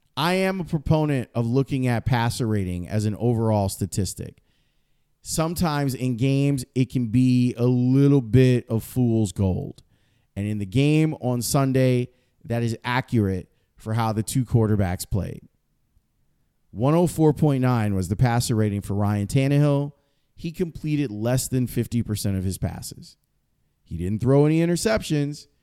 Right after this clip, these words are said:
and he only threw for a hundred and fifty-eight yards. That's why he has one of the highest passer ratings in the N F L. He's thrown nineteen touchdowns and only three interceptions.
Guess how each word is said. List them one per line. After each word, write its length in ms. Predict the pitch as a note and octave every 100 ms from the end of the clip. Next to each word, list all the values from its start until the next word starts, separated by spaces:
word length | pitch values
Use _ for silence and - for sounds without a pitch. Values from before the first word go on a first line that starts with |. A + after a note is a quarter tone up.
| _ _ -
and 100 | F#2
he 80 | G2
only 220 | C#3 D#3+
threw 180 | D#3+ D#3+
for 160 | D3+
a 60 | C#3+
hundred 240 | D3 C#3+
and 80 | C#3
fifty-eight 460 | - - C#3 C3 A#2
yards. 540 | A#2+ G#2 E2+ - - _ _ _ _ _ _ -
That's 340 | C3 C#3 -
why 300 | C#3 C#3 C3+
he 240 | - C#3
has 420 | B2+ C3+ C3 C3 A#2+
one 160 | B2
of 60 | B2+
the 100 | A#2+
highest 360 | A#2+ A#2+ B2 -
passer 340 | A#2+ A#2 B2
ratings 460 | A#2 A#2 A#2 A#2 - - - - -
in 140 | C3+ C3+
the 160 | B2
N 100 | A#2+
F 180 | A2+ -
L. 360 | D3 C#3+ C#3 - _ _
He's 200 | - A2+
thrown 240 | - A2+ G2+
nineteen 440 | B2 D3+ - D#3+
touchdowns 640 | C#3+ C#3 - C3 B2 B2
and 80 | G2+
only 260 | F2+ E2 E2
three 260 | - G2 B2+
interceptions. 880 | A#2+ A#2 - E2+ - - - -